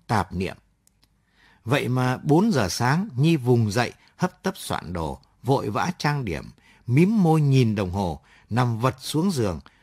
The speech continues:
rồi lại nhìn xuống phố. Lác đác đã có người xe qua lại. Vài người đi tập thể dục buổi sáng, có lẽ họ là những người khó ngủ chăng? Khóa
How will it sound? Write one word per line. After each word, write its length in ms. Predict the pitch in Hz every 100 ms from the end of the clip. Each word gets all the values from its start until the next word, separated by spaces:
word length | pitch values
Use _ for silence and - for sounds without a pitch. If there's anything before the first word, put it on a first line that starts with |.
| _
rồi 200 | - 131
lại 100 | 117
nhìn 340 | 95 104 104 76
xuống 260 | - 151
phố. 360 | 165 127 135 202 _ _ _ _ _ _
Lác 340 | 90 117 151 -
đác 400 | 135 160 _ -
đã 120 | 110
có 160 | - 156
người 320 | 123 92 71
xe 320 | - 110 101 -
qua 180 | 101 92
lại. 260 | 82 - _ _ _ _ _ _ _
Vài 300 | - 110 123
người 200 | 120 113
đi 120 | 127 170
tập 240 | 120 -
thể 140 | 95 87
dục 220 | 95 -
buổi 180 | 80 71
sáng, 380 | - 107 147 185 _ _ _ _
có 120 | 117 131
lẽ 160 | 131
họ 200 | 135 98
là 100 | 98
những 160 | - 143
người 180 | 90 73
khó 360 | - - 135
ngủ 260 | 175 87 62 -
chăng? 180 | 101 87 _ _ _ _ _ _ _ _ _ -
Khóa 260 | 107 123